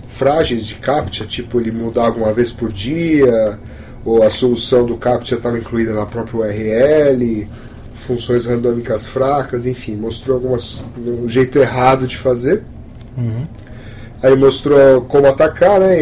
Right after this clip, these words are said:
Speaker 1: e processa-, processamento de imagem, né, é,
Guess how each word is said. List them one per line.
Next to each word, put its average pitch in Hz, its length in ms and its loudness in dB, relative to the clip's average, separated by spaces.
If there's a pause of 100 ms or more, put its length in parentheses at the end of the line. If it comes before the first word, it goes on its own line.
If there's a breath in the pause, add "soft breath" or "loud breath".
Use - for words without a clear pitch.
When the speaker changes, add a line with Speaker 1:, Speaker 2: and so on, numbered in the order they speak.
Speaker 1:
e 120 40 2
processa-, 120 640 0
processamento 123 560 -2
de 190 80 -2
imagem, 190 640 2
né, 160 240 0 (680 loud breath)
é, 113 920 2